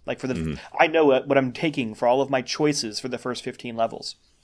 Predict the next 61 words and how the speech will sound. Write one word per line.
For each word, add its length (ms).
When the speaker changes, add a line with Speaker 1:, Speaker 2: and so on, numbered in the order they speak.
Speaker 1:
And 100
you 60
have 200
to 60
do 160
that 260
so 100
that 80
I 40
can 140
make 120
sure 220
that 120
at 100
level 200
sixteen 500
I 80
can 120
get 160
this 180
feat, 300
which 180
is 80
gonna 160
really 260
make, 220
bring 140
my 100
character 400
together. 400
Uh, 280
and 460
that's, 440
you 80
know, 100
that 200
I 120
don't 360
think 140
that's 160
what 100
they're 80
going 340
for 220
with 140
the 60
character 360
arc 160
system. 300
In 80
fact, 160
I 80
think 180
they're 140
going 120
kind 140
of 60
in 80
the 80
opposite 320
direction. 560